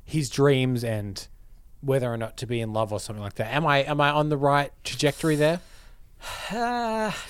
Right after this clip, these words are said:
Speaker 2: yeah, something along those lines. Yeah, yeah.
Speaker 1: Uh, is it Buffy?
Speaker 2: No.
Speaker 1: <laughs>
Speaker 2: It's Grey's Anatomy.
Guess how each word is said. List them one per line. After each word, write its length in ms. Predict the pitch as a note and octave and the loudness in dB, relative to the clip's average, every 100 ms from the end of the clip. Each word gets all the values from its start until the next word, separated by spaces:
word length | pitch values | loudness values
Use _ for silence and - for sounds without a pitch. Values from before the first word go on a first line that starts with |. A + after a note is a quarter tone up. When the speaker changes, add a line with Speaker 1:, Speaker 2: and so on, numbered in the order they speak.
| - - - - C4 | -10 -8 -6 -4 2
Speaker 2:
yeah, 320 | B3+ C4 D#4+ | 2 4 2
something 680 | - - E4+ E4+ A#3 G#3 F3 | 0 -2 -4 -2 0 2 2
along 380 | D3+ C#3+ C#3 C3 | 2 2 2 2
those 300 | B2+ A#2+ C3+ | 2 0 -4
lines. 500 | B2 B2+ C3 B2+ C3 | -6 -6 -10 -10 -2
Yeah, 320 | C3 A#2+ G#2 | 2 2 2
yeah. 360 | F#2 F2 C3 A#2+ | -4 -10 -6 -4
Speaker 1:
Uh, 40 | |
is 80 | A#2+ | -2
it 80 | A2 | 2
Buffy? 380 | C3+ F3 F3+ - - - - - - - - _ - | 0 0 -6 -10 -20 -20 -20 -20 -20 -20 -20 _ -12
Speaker 2:
No. 560 | C3 B2+ C#3 G#3 C3+ A2 | -4 2 2 2 0 -2
Speaker 1:
<laughs> 40 | B2 - - G#3+ - - - - - - - | -4 -6 0 0 0 -10 -20 -20 -20 -20 -8
Speaker 2:
It's 180 | C3+ B2+ | -6 -6
Grey's 420 | - D#3+ E3 D#3 | 2 6 6 4
Anatomy. 600 | D#3+ D3+ F#3+ E3+ A#2 B2+ | 4 4 4 0 -4 -6